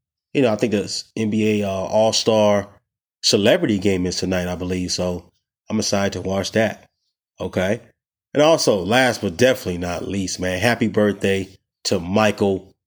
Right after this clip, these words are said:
Jordan, turning sixty years old today, February seventeenth. His birthday is two days after mine.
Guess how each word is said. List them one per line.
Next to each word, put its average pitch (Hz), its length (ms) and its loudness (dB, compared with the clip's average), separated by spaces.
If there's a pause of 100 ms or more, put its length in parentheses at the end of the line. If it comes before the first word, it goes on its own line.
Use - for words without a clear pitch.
(100)
Jordan, 104 600 0
turning 101 280 2
sixty - 520 0
years 101 320 2
old 98 260 -2
today, 95 480 -2 (480)
February 98 460 2
seventeenth. 101 720 -2 (340)
His 95 100 -6
birthday 98 340 0
is 92 100 -4
two 120 220 2
days 101 200 2
after 92 200 -2
mine. 101 420 2